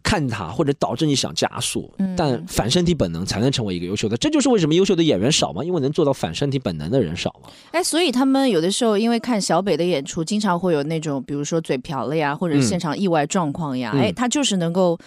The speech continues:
Speaker 2: 镇定地停在那边，没有快速划过，
Speaker 1: 嗯。
Speaker 2: 所以他被同行称作为不可战胜的。就是如果你能够非常丝滑的，
Speaker 1: 嗯。
Speaker 2: 或者有一套自己的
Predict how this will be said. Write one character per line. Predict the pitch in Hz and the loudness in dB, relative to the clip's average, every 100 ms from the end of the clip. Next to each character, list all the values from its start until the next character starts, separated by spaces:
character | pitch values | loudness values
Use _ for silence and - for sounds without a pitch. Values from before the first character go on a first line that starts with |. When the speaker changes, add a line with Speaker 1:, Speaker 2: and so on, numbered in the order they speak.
| - _ | -20 _
Speaker 2:
镇 | - 330 220 | -4 0 2
定 | 208 | 2
地 | 170 | 0
停 | 160 - 170 156 | -2 -2 0 0
在 | 226 196 | 0 -2
那 | 160 | -2
边， | 151 151 156 | -4 -4 -2
没 | 165 | 0
有 | 214 | 2
快 | 214 - 175 | 2 0 0
速 | - 147 | 0 -2
划 | 131 - | -2 -6
过， | - 127 - | -4 -6 -4
Speaker 1:
嗯。 | 131 123 | -2 0
Speaker 2:
所 | 104 277 | 2 2
以 | 320 196 | 2 0
他 | - 220 | -2 0
被 | 220 180 160 | 2 2 0
同 | - 190 | -4 -2
行 | 190 165 | 0 0
称 | - 185 | 0 2
作 | 180 | 4
为 | 160 | 2
不 | 165 240 | 2 -2
可 | - 170 | 0 -2
战 | - 240 147 | 0 0 0
胜 | 170 127 | -2 -2
的。 | - | -6
就 | 160 214 | -4 0
是 | 202 - - | 0 -4 -4
如 | 220 349 | 2 2
果 | 320 | 4
你 | 302 233 | 2 2
能 | 175 170 - | 2 2 4
够 | 269 | 2
非 | 240 330 | 2 2
常 | 226 208 | 2 2
丝 | - 277 | 0 -2
滑 | 285 180 | 0 2
的， | 156 | 2
Speaker 1:
嗯。 | |
Speaker 2:
或 | 196 | 2
者 | 190 | 2
有 | 202 156 | 4 2
一 | 170 | 0
套 | 220 233 | 0 0
自 | 220 269 | 0 -2
己 | - 131 | 0 0
的 | 143 143 | 2 2